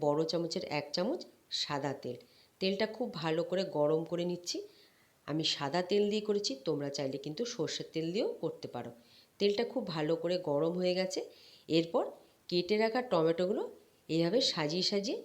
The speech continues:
তেলের মধ্যে দিয়ে দিচ্ছি। উল্টো করে টমেটোগুলো দিয়ে দিয়েছি, এতে টমেটোগুলো খুব ভালোভাবে ভাজা হয়ে যাবে। সমস্ত টমেটোর টুকরোগুলো উল্টো করে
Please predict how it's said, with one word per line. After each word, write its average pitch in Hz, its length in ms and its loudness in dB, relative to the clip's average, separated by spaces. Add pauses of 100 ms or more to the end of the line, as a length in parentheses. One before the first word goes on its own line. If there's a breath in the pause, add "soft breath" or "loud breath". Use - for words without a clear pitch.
(280 loud breath)
তেলের 165 280 4
মধ্যে 175 300 -2 (220)
দিয়ে 170 220 0
দিচ্ছি। 135 360 -6 (460 soft breath)
উল্টো 214 320 2
করে 247 220 4
টমেটোগুলো 175 600 0
দিয়ে 180 220 0
দিয়েছি, 190 380 -2 (1600)
এতে 165 200 2 (120)
টমেটোগুলো 165 520 2
খুব - 240 -4
ভালোভাবে 156 520 0 (380)
ভাজা 143 320 -2
হয়ে 135 240 -2
যাবে। 131 160 -4 (420 soft breath)
সমস্ত 196 500 -4 (160)
টমেটোর 165 440 0
টুকরোগুলো 180 440 -4 (1600)
উল্টো 185 320 2
করে 202 220 2